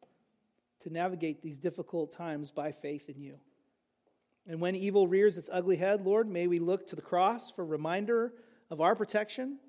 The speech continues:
that we are protected in Christ. But Lord, may we also look to this ultimate day of your return in confidence,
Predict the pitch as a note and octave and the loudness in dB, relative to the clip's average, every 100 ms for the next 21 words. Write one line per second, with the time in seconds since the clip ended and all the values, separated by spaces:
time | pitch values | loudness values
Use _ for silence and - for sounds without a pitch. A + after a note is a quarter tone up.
0 | - E3 F3+ F#3+ E3+ - G3 - F#3 D#3+ | -18 -4 -2 -2 -4 -8 -8 -4 -6 -6
1 | E3 F#3+ A3+ - _ _ _ _ _ _ | -6 -4 -6 -12 _ _ _ _ _ _
2 | _ _ _ - F3 G3 F3+ - F3+ F3 | _ _ _ -8 0 0 -2 -4 -2 2
3 | F#3+ G#3+ G3 F3+ F#3 F#3+ - - F3 E3 | 2 0 -2 0 0 -2 -6 -10 -8 -8
4 | - E3+ E3 G3+ G#3 G3+ F3 E3+ F#3 E3+ | -10 -10 -4 -2 -2 -2 -4 -2 0 -2
5 | F3+ F3 F3 D#3+ C#3 C3+ _ _ _ _ | -4 -4 -6 -12 -12 -14 _ _ _ _
6 | _ _ _ _ _ _ _ _ - E3+ | _ _ _ _ _ _ _ _ -16 -8
7 | F#3+ G3+ - D3 C3+ - - | -4 -4 -4 -12 -12 -18 -20